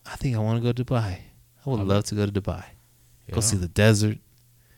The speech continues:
Speaker 2: Yeah, it's just something totally different that we don't see
Speaker 1: Yeah,
Speaker 2: here.
Speaker 1: yeah. All the rich people go. Why can't I go?
Speaker 2: <laughs> Yeah.
Speaker 1: I mean, if I can find it, right? They have, like, a, they have a little Motel Six out there. <laughs>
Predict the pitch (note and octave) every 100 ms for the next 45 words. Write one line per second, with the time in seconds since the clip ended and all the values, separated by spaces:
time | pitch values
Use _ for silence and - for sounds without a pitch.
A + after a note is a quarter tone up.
0 | _ A#2 E3 A2+ G#2 A#2+ - - - B2
1 | D3 A#2+ - - C#3+ C#3+ B2+ G#2+ G#2 G2+
2 | G2+ F#2 F2+ - G#2 F#2+ F2+ F#2+ F2+ F#2
3 | - - F#2 F2 E2+ - - _ _ _
4 | _ - _ - _ - - _ _ -
5 | _ - B2+ C#3 C3+ - - G#2 F#2+ G2
6 | A2+ A2+ - B2+ C#3 A2 F#2+ - - -
7 | - - _ _ - - - _ - -
8 | - - - - B2+ B2 C#3+ - - -
9 | - A2 A2 B2 - G#2 A#2+ D3 A#2+ A#2
10 | C3+ D3+ C#3 B2+ G2+ F#2 F2+ - - -
11 | - - B2 A#2+ G#2 G2+ F#2 - - -
12 | G#2+ - G2 - A2 - - - - -